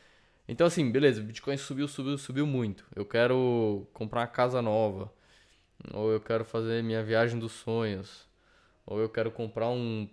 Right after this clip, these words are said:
Picasso pra ter na minha parede, ou eu quero comprar ações, é, de alguma empresa que eu gosto. É, se isso, se você for fazer com menos de vinte e cinco por cento do seu, dos seus satoshis, você ainda vai,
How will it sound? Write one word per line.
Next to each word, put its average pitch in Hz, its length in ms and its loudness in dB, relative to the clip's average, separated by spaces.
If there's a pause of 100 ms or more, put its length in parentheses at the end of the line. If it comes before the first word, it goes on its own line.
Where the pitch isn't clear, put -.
(120)
Picasso 110 500 -2
pra 107 120 -6
ter - 120 -8
na 107 80 -4
minha 107 120 -4
parede, 117 600 -2
ou 117 120 2
eu 131 100 2
quero 120 240 -2
comprar 117 400 -2
ações, 113 840 -6 (500)
é, 101 720 -4 (140)
de 107 200 -10
alguma 107 220 -4
empresa 107 300 -2
que - 80 -10
eu 113 80 -2
gosto. 95 400 -8 (800)
É, 98 580 0 (160)
se 131 320 0
isso, 165 320 0
se - 100 -6
você 131 260 0
for 160 160 2
fazer 113 640 0
com 110 180 -4
menos 117 380 2
de 113 80 -4
vinte 117 220 -4
e - 20 -14
cinco 113 220 -8
por - 80 -20
cento 107 300 -6
do 101 100 -8
seu, 98 400 -4
dos 101 120 -12
seus 101 160 -10
satoshis, 131 720 -4
você - 200 -6
ainda 120 220 2
vai, 120 160 2